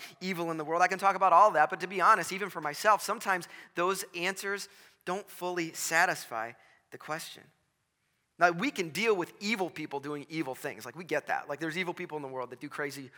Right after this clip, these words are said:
weird things, right? But what about this? Like, this isn't from an evil person. This is just something that's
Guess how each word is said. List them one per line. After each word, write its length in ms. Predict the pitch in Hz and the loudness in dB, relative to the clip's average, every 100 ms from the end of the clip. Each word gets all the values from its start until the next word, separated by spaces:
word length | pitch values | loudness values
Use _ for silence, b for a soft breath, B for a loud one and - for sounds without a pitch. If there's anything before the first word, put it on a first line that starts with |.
| B | B
weird 220 | 151 143 | -4 -2
things, 260 | - 139 - | -2 -6 -6
right? 220 | 131 156 - b b b b b _ - | -4 -4 -6 b b b b b _ -6
But 80 | |
what 100 | 160 | -2
about 220 | 220 202 - | 0 0 0
this? 400 | - - - - | -2 -2 -12 -8
Like, 180 | 131 - _ | -10 -10 _
this 160 | 160 180 | -10 -8
isn't 240 | 175 175 | -8 -8
from 200 | - 156 | -8 -8
an 100 | 139 156 | -10 -14
evil 320 | 156 143 113 | -16 -14 -16
person. 500 | - 190 175 131 127 | -14 -12 -12 -14 -14
This 180 | 147 - | -14 -14
is 220 | - - b b b _ | -14 -18 b b b _
just 280 | 143 151 - | -10 -8 -8
something 360 | 156 190 131 | -8 -10 -12
that's 380 | 143 156 - - | -10 -10 -12 -14